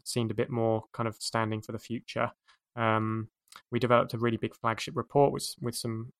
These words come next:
really high-level contributors, uh, and Mission Possible became the theme of,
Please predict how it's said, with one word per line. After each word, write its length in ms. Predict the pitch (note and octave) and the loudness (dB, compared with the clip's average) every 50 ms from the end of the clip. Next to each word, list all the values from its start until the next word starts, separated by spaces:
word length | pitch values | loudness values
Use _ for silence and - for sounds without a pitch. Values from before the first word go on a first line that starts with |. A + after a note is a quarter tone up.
| _ | _
really 160 | - A#2+ A2+ | -8 -8 -6
high-level 400 | G#2+ A2 A#2 A2+ A2+ A2 G#2+ A2+ | 2 4 4 4 4 2 0 -2
contributors, 800 | A2 - C#3 C#3 C#3 - B2 C3 B2+ A#2+ - - B2+ A#2+ A#2+ - _ _ _ _ _ _ _ _ _ - | 0 0 0 0 0 -4 -2 0 -2 0 0 0 0 0 -2 -6 _ _ _ _ _ _ _ _ _ 0
uh, 140 | B2 A#2 - | 0 2 4
and 120 | B2 A#2+ | 4 4
Mission 220 | B2+ B2 - C3+ B2 | 4 4 4 2 4
Possible 340 | - C3 B2 - A#2+ A#2 | 2 2 2 2 -4 -2
became 320 | A2 - - - B2 A#2 A2 | -4 -4 -4 -2 -2 0 -2
the 60 | A2+ | -4
theme 360 | - - - B2+ A#2+ A2+ A2 | -6 -2 0 0 2 2 0
of, 160 | A2 G#2+ - | -2 -4 -6